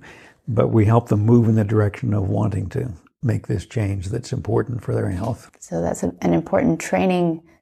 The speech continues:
Speaker 2: methodology, not only for horses, but also for people.
Speaker 1: Oh, yeah. And I, th-, I said today in the workshop, I think in a way, maybe some of the most important things we teach is what not to do,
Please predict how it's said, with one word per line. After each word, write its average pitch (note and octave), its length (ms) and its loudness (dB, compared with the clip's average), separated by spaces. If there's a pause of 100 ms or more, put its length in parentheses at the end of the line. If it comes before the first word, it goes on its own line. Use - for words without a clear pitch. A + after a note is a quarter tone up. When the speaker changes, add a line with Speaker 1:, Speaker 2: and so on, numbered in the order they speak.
Speaker 2:
methodology, F3 760 2
not D#3+ 200 2
only D#3 220 -2
for D3+ 140 -6
horses, - 600 0 (460)
but D3+ 120 -6
also - 260 -10
for - 180 -14
people. - 320 -10
Speaker 1:
Oh, F#3+ 160 2
yeah. C3 340 0 (880)
And B2+ 220 4
I, G#2+ 100 4
th-, G2 280 -4 (200)
I E3+ 120 0
said B2+ 300 2
today A#2 300 6
in B2 100 6
the A2 80 4
workshop, A2+ 460 4
I A2 60 6
think B2 260 4
in G#2+ 100 4
a G#2 60 2
way, A#2 300 6
maybe A2 320 4
some - 220 0
of A2+ 80 4
the G#2 80 2
most G#2+ 340 0
important A#2 540 0
things G#2+ 260 0
we G#2 140 -2
teach G#2+ 460 -4 (600)
is A2 140 2
what A2 200 4
not A2+ 320 2
to A2 80 -2
do, D#3+ 260 2